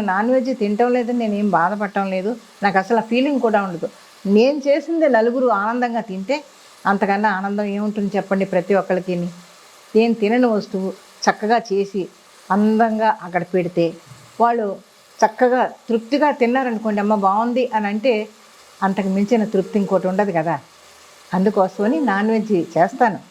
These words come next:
పూర్వ రోజుల్లో ఎప్పుడు తినేదాన్ని, తర్వాత మానేశాను నేను నాన్ వెజ్. ఇంకా వయసు అయ్యే కొద్దీ ఎందుకులే నాన్ వెజ్ అనుకొని మానేశాను నేను, అంతే.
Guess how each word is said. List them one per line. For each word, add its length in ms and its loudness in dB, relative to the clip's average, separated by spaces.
పూర్వ 240 2
రోజుల్లో 380 0
ఎప్పుడు 220 -2
తినేదాన్ని, 580 -2
తర్వాత 240 2
మానేశాను 560 -4
నేను 200 -2
నాన్ 160 -2
వెజ్. 260 0
ఇంకా 140 4
వయసు 280 0
అయ్యే 220 4
కొద్దీ 240 0
ఎందుకులే 360 0
నాన్ 240 0
వెజ్ 160 -4
అనుకొని 300 0
మానేశాను 460 -2
నేను, 180 -4
అంతే. 200 0